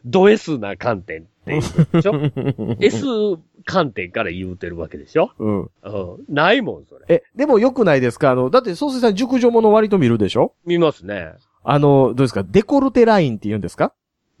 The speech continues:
Speaker 1: デコルテラインってどこや？
Speaker 2: あの、首元から胸元にかけての。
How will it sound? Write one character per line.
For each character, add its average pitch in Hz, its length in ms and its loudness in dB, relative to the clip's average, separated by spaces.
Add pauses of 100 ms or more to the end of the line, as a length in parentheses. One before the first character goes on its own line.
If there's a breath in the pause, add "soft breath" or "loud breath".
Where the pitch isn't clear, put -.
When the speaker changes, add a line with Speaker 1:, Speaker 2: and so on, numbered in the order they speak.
Speaker 1:
デ 147 160 -2
コ 254 160 -2
ル 196 80 2
テ 202 140 0
ラ 190 140 2
イ - 20 -2
ン 98 40 -6
っ - 20 -16
て 78 80 -12
ど 110 80 -4
こ 123 120 4
や？ 120 40 8
Speaker 2:
あ - 20 2
の、 - 60 -6
首 247 320 2
元 240 320 2
か 123 160 0
ら 110 100 2
胸 180 280 4
元 185 260 0
に 113 120 -4
か 117 140 -4
け 117 140 0
て 107 160 -4
の。 87 280 -6